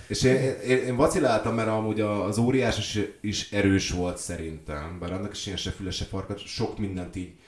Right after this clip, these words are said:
Speaker 1: tehát sok, ott sok minden nem történik.
Speaker 2: Igen, igen, igen.
Speaker 1: Ott
Speaker 2: Igen.
Speaker 1: egy, ö, ott egy, egy bálvány romba dőlését, vagy nem, még csak nem is bálvány romba dőlését, de,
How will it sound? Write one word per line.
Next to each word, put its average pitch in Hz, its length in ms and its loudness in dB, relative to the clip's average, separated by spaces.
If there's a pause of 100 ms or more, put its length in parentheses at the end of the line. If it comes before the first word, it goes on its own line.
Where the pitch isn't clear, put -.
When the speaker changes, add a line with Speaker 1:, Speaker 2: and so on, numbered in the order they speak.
(360)
Speaker 1:
tehát 104 180 -2
sok, - 260 2
ott - 180 -4
sok 127 220 4
minden 120 220 0
nem 120 220 0
történik. - 680 -8 (120)
Speaker 2:
Igen, 120 280 -10 (120)
igen, 127 240 -10
igen. 120 280 -12 (300)
Speaker 1:
Ott - 260 -6
Speaker 2:
Igen. 98 140 2
Speaker 1:
egy, 98 200 -2
ö, 95 480 6 (380)
ott - 200 -6
egy, 95 200 0
egy 95 220 -4
bálvány 95 720 0
romba 87 460 -2
dőlését, 80 720 -6
vagy 82 120 -10
nem, 110 460 -6
még 139 120 -6
csak 147 140 -8
nem 196 120 2
is 135 120 2
bálvány 98 680 0
romba 101 320 -4
dőlését, 98 680 -2
de, 98 240 -6